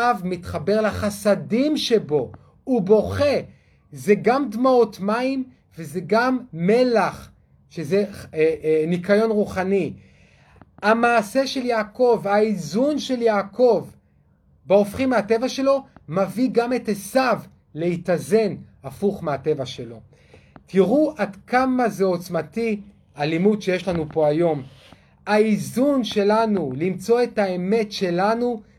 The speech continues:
זה רק מתוך ההתבוננות במתנות שהנשמה העליונה שלנו מביאה לנו, שקוראים לזה חוויה טראומטית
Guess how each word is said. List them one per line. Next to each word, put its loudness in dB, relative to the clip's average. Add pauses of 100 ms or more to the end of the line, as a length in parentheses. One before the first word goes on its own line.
(120)
זה 2 (180)
רק -2 (300)
מתוך 0 (240)
ההתבוננות -2 (220)
במתנות 0 (200)
שהנשמה -2
העליונה 2
שלנו -4
מביאה -2
לנו, 0
שקוראים -2
לזה -2
חוויה -2
טראומטית 0